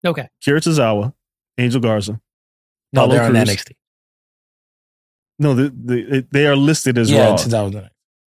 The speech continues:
Speaker 2: Braun Strowman, who says her, Bronson Reed, Chad Gable, Damian Priest, Dexter Lumis, Dirty Dom, Drew McIntyre, Finn Balor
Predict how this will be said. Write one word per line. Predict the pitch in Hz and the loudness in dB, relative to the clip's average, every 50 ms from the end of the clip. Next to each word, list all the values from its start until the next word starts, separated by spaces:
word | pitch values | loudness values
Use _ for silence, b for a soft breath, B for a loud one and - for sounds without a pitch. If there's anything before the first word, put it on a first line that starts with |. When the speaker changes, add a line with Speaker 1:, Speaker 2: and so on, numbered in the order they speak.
| _ - | _ -4
Speaker 2:
Braun | 127 135 147 156 | -2 0 0 0
Strowman, | - - 147 131 123 120 127 131 139 | 0 0 0 0 2 2 0 0 -2
who | 123 113 107 | -2 -2 -2
says | 98 - - - 117 113 104 | -4 -4 -6 -4 -4 -2 -2
her, | 113 110 107 104 | -2 -2 -2 -2
Bronson | - - 127 127 135 127 - 131 | -2 0 0 0 2 2 2 2
Reed, | 117 117 117 117 113 - | 2 4 4 2 0 -2
Chad | - - 123 117 117 110 | -2 0 0 2 2 0
Gable, | 113 117 110 110 107 110 - 135 _ _ _ _ _ _ _ _ _ _ _ _ _ _ | 0 0 0 0 0 -2 -4 -8 _ _ _ _ _ _ _ _ _ _ _ _ _ _
Damian | - 120 120 117 113 | -2 0 0 0 0
Priest, | 101 - 139 139 143 - - - | 0 0 0 0 0 -2 -6 -6
Dexter | - 110 101 - 104 | -6 -4 -4 -4 -4
Lumis, | 107 117 123 123 123 127 - - _ _ _ _ _ _ _ _ _ _ _ _ _ _ | -2 0 0 0 0 -2 -4 -10 _ _ _ _ _ _ _ _ _ _ _ _ _ _
Dirty | - 117 113 110 110 | -4 -2 -2 0 0
Dom, | 104 117 117 123 127 127 131 - _ _ _ _ _ _ _ _ _ _ | 0 0 0 0 0 -2 -4 -6 _ _ _ _ _ _ _ _ _ _
Drew | - - 110 | -6 -4 -2
McIntyre, | 113 117 117 110 123 110 - 123 120 120 123 120 135 - _ _ _ _ _ _ _ _ _ _ _ _ _ _ - | 0 0 -2 -2 -4 -2 0 0 2 2 0 -2 -4 -8 _ _ _ _ _ _ _ _ _ _ _ _ _ _ -6
Finn | - 120 113 | -2 -2 0
Balor | 107 117 117 120 120 123 127 127 | 2 2 2 2 2 0 -2 -4